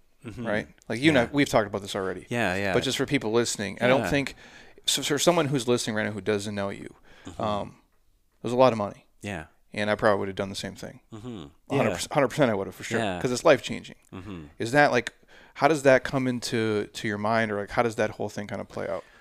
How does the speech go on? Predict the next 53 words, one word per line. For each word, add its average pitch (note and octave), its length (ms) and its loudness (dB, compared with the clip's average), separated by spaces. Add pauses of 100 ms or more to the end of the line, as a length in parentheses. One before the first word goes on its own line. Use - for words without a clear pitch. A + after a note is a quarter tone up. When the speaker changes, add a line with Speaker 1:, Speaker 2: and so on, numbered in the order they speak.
(200)
Speaker 1:
Well, D#3 100 -2
you D3+ 120 -4
know, C#3 280 -4
I, A2+ 200 -4 (180)
I B2+ 120 0
love, A2+ 420 -2 (300)
I G#2+ 80 -2
love G#2 460 -4 (200)
what F2+ 200 -6
P F#2 160 -8
N's E2 160 -10
doing E2+ 300 -8
now. E2+ 280 -4
I E2 60 -2
loved E2 280 -6
what E2+ 120 -6
I D#2+ 100 -4
was D#2 160 -10
doing E2 300 -10
then. E2+ 420 -8 (280)
Life F2+ 420 -4 (260)
was F2+ 240 -8
great G#2 420 -2
at E2+ 140 -10
the - 80 -10
time. C#2 460 -12
I, - 100 -14
you F2 80 -10
know, E2+ 60 -8
I E2 40 -6
had E2 100 -8
a D#2+ 40 -10
young D#2 240 -12
family. G#2 680 -8 (120)
I D#2+ 180 -8 (340)
had F2+ 220 -8
set F2 220 -4
up D#2+ 120 -12
a E2+ 60 -8
team F#2 320 -10
around F2 320 -6
me G2 140 -8
so F2+ 180 -10
that D#2+ 100 -6
I D#2+ 80 -6
could - 260 -12
only E2+ 280 -10
be E2 140 -12
working E2 340 -10
within E2 240 -12
my E2 120 -12
unique D#2+ 360 -14
abilities. F2 640 -10